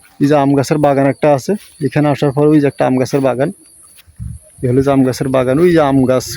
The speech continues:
প্রচুর পরিমাণ আম ধরে আছে। তো যারা, আহ, নেবেন যোগাযোগ করবেন। এই যে পিছনে আসলে এখানে আমের বাগান, এটার পরে এখানে, আহ, আরেকটা ইয়ে আছে,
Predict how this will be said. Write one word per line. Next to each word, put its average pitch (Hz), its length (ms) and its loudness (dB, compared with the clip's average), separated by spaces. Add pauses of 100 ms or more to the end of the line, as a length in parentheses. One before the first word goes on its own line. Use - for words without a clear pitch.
(260)
প্রচুর 143 280 -2
পরিমাণ 135 260 0
আম 127 160 0
ধরে 139 240 2
আছে। - 220 -2 (2750)
তো 180 60 2
যারা, 185 380 0
আহ, 165 460 0
নেবেন 165 380 4
যোগাযোগ 160 300 4
করবেন। 165 280 4
এই 165 100 4
যে 156 120 2
পিছনে 160 420 0
আসলে 160 260 0
এখানে 156 220 2
আমের 147 320 2
বাগান, 135 280 2
এটার 139 180 0
পরে 143 340 0 (720)
এখানে, 147 280 2
আহ, 131 640 -2
আরেকটা 127 260 -2
ইয়ে 135 140 2
আছে, 135 280 0